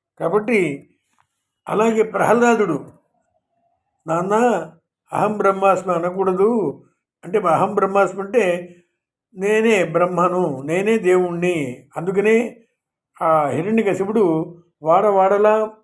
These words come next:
అన్ని రాజ్యములలో ప్రతి వీధిన ఆయన విగ్రహాలు ప్రతిష్ఠింపజేసుకొని ఆయనకే అభిషేకాలు, ఆయనకే నివేదనలు, ఆయననే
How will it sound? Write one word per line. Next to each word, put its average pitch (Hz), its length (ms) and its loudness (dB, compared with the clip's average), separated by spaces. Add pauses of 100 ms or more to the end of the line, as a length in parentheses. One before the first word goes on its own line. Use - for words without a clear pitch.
అన్ని 233 280 0
రాజ్యములలో 190 720 2
ప్రతి 180 320 -4
వీధిన 196 720 0 (280)
ఆయన 190 260 0
విగ్రహాలు 202 480 2
ప్రతిష్ఠింపజేసుకొని 185 1200 -2 (360)
ఆయనకే 214 440 0
అభిషేకాలు, 180 800 2
ఆయనకే 190 300 2
నివేదనలు, 190 600 2
ఆయననే 190 600 0